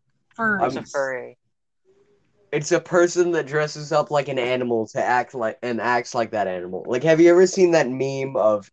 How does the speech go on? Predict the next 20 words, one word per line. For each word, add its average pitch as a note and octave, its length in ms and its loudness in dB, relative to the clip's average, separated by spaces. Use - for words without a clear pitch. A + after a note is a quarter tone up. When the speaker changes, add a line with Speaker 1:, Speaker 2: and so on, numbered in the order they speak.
Speaker 3:
every, C3+ 420 -2
in A#2+ 140 -2
every B2+ 320 0
way C3 260 0
except, - 480 -6
uh, F#2+ 280 -4
physically, C3+ 540 -2
I A#2 200 2
am A2+ 160 0
a G#2+ 80 2
wolf? G#2 520 -2
And B2 100 2
it B2+ 160 4
was B2 220 4
that C3 240 2
teen C3 600 -2
howling A#2+ 440 4
at A#2+ 140 -2
the A#2 80 -2
moon. A2+ 440 -2